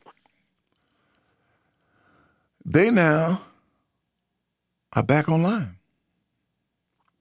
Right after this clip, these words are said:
Why? America had a plan to bring Europe and Japan back.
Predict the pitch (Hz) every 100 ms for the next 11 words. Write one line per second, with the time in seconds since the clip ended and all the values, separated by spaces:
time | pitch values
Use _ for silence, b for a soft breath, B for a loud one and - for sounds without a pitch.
0 | _ - 92 90 - _ _ _ _ b
1 | b b b b 104 110 143 160 175 147
2 | 147 147 143 202 202 - 151 107 98 98
3 | b b b 90 92 110 92 113 127 -
4 | _ 98 95 113 101 95 90 -